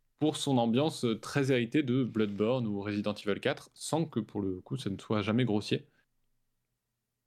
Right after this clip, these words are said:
Et justement, oui, euh, techniquement, il est chouette, et, euh, visuellement aussi, là, sa direction artistique est plutôt cool, parce que l'univers de Remnant deux nous permet de voyager donc entre différents mondes,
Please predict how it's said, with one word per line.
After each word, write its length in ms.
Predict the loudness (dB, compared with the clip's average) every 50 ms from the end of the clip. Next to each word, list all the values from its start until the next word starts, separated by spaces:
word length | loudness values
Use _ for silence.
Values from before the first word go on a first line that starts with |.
| _ _ -20 _ 0
Et 100 | 2 2
justement, 420 | 4 2 0 2 2 2 4 4 4
oui, 180 | 4 4 4
euh, 420 | 4 4 2 2 2 2 0 0 0
techniquement, 540 | -2 -2 -2 0 -2 -2 0 0 2 2 2
il 100 | 2 0
est 80 | -2 -4
chouette, 400 | -4 -2 -2 -2 -2 -4 -8 -14 _ -4
et, 180 | -2 0 2 2
euh, 600 | 2 2 0 0 -2 -2 -4 -6 -8 -8 -8 -10 -10 -12 -18 -20 -20 -20 _ _ _ _ _ _ _ _ _ _ _ _ _ _ -4
visuellement 600 | 0 0 0 2 2 2 2 4 2 2 2 2
aussi, 300 | 0 -2 -4 -4 -4 -2
là, 100 | -2 -2
sa 140 | -2 -2 -4
direction 360 | -2 -2 -2 -2 -4 -4 -6
artistique 480 | -6 -6 -8 -18 -6 -6 -6 -6 -6 -6 -2
est 100 | -2 -2
plutôt 320 | -2 -4 -10 -4 -4 -4
cool, 240 | -2 0 -2 -2 -2 -4 -8 -20 -20 _ -20 _ _ _ _ -4
parce 200 | -4 -2 -2 0
que 60 | -2 2
l'univers 440 | 4 4 4 4 4 4 4 2
de 80 | 2 0
Remnant 260 | 0 0 0 0 0 0
deux 160 | 0 0 2
nous 340 | 2 2 2 2 0 -2 -2
permet 220 | -2 0 0 2 0
de 40 | 2
voyager 360 | 2 0 0 2 0 0 0
donc 240 | 0 0 -2 -4 -8
entre 280 | -12 -12 -6 -6 -4
différents 400 | -4 -4 -6 -4 -4 -2 -2 0
mondes, 400 | 0 2 0 0 0 -2 -4 -6